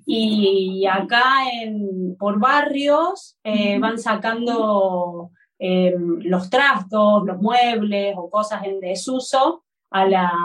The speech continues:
Speaker 1: a la, a la calle, eh, siempre cosas, la mayoría de las cosas en buen estado, cosas que,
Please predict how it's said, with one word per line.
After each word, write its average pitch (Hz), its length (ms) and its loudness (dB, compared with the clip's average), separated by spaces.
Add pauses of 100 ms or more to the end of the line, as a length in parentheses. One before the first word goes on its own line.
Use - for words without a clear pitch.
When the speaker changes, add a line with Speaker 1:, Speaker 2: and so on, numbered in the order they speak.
(1000)
Speaker 1:
a 175 100 -6
la, 175 220 -4
a 160 180 -8
la 160 100 -6
calle, 254 680 2 (180)
eh, 180 640 -2 (960)
siempre 254 480 2
cosas, 226 400 2
la 190 80 0
mayoría 175 460 -2
de 233 60 0
las 202 140 -4
cosas 262 680 0
en 175 260 -6
buen 185 220 0
estado, 233 680 0
cosas 208 280 -4
que, 170 380 -8